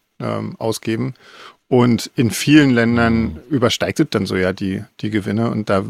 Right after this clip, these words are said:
Speaker 1: da legst du dann drauf. Also das ist quasi in, in, ja, in fast allen anderen Fällen der Fall. Und deswegen mussten wir jetzt erstmal unseren, ähm, Versand in die E U einstellen,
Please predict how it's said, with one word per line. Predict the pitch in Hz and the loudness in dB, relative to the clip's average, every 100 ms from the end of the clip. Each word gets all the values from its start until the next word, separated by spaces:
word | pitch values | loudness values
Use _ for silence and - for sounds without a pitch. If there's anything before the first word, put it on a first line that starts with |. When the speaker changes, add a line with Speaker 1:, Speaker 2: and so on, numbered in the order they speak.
| - | -6
Speaker 1:
da | 107 95 | -2 -2
legst | 104 - | -2 -4
du | 101 | -4
dann | 92 | -4
drauf. | 104 95 117 - _ | -4 -4 -4 -8 _
Also | - 104 104 | -10 -8 -6
das | 104 | -8
ist | 110 - - | -8 -10 -8
quasi | 107 101 | -8 -8
in, | 104 95 104 | -8 -8 -8
in, | 110 101 101 - _ - | -8 -8 -10 -16 _ -10
ja, | 92 | -10
in | 107 | -6
fast | 110 107 - | -4 -4 -4
allen | 101 101 | -6 -4
anderen | 110 120 | -4 -4
Fällen | 98 107 98 101 | -6 -8 -6 -6
der | 101 | -8
Fall. | - 107 135 _ - - - - _ - | -8 -8 -8 _ -20 -20 -20 -20 _ -4
Und | 151 156 | 2 4
deswegen | 110 107 | 4 2
mussten | 104 - 117 | -2 -4 -6
wir | |
jetzt | - | -6
erstmal | - 107 123 117 | -6 -6 -4 -4
unseren, | 117 139 131 135 135 | -4 -2 -2 -2 -2
ähm, | 135 131 131 131 123 _ _ | -2 -2 -2 -4 -8 _ _
Versand | - 117 117 123 135 | -2 0 2 0 -2
in | 139 135 | -2 0
die | 139 135 | 0 0
E | |
U | 147 175 156 | 0 0 -2
einstellen, | 110 107 104 113 - - 104 104 101 104 | 0 -2 -4 -6 -6 -2 0 0 -2 -6